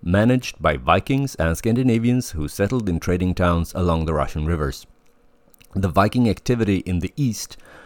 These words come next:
was different from the one in the west. Here they were more traders and less raiders. This wasn't because the Vikings who went east were nicer, but because the civilization they encountered he-, there, Byzantium and the Caliphate,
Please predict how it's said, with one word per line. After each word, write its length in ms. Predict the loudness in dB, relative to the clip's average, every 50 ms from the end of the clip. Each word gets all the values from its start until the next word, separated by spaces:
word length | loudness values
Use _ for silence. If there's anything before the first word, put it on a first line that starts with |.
| -20 -14 0
was 220 | 4 4 4 6 6
different 460 | 4 2 4 4 2 0 0 0 -2
from 240 | -2 0 0 0 0
the 100 | -2 -2
one 240 | -2 -2 -2 -2 -4
in 140 | -6 -6 -6
the 100 | -6 -4
west. 540 | 2 4 6 6 4 2 -6 -12 -16 -18 -18 -20 -20 _ -20 -20 -20 -20 -20 -20 -6
Here 280 | 2 6 8 8 8 6
they 220 | 6 6 6 6
were 140 | 6 6 6
more 320 | 6 6 6 6 6 4
traders 600 | 2 0 0 0 2 2 2 2 2 0 0 -4 -8 -6 -2
and 280 | 0 2 2 2 0 0
less 360 | 0 0 0 0 0 -2 -6 -8
raiders. 680 | -4 -2 0 0 0 -2 -4 -6 -8 -10 -14 -18 -20 -20 -20 -20 -20 -20 -20 -20 -12 0
This 240 | 4 4 4 6 4
wasn't 360 | 4 4 6 6 4 2 2
because 240 | 0 0 0 -2 -2
the 100 | -2 0
Vikings 480 | 2 2 2 2 2 0 0 0 0
who 80 | -2 -2
went 240 | 0 0 0 0 -2 -2
east 340 | 0 0 0 -2 -4 -4 -4
were 100 | -2 -2
nicer, 680 | -2 -2 0 0 0 0 -2 -4 -4 -4 -4 -4 -4 -8 -14 -20 -20 -14 -2 2
but 120 | 4 6
because 280 | 6 6 4 4 0 0
the 80 | -4
civilization 840 | -4 -2 -2 0 2 2 2 2 4 4 4 4 4 2 2 0 2
they 160 | 0 0 -2
encountered 540 | -2 0 2 2 2 2 2 0 0 0 -2
he-, 140 | -4 -6 -4
there, 380 | -2 0 0 0 0 0 -2 -4 -8 -16 -20 -20 -16 -10 -4
Byzantium 680 | -2 -2 0 2 2 4 4 2 2 0 0 0 0 0
and 120 | -2 -2
the 40 | -4
Caliphate, 580 | -2 0 2 2 2 0 0 -2 -4 -4 -4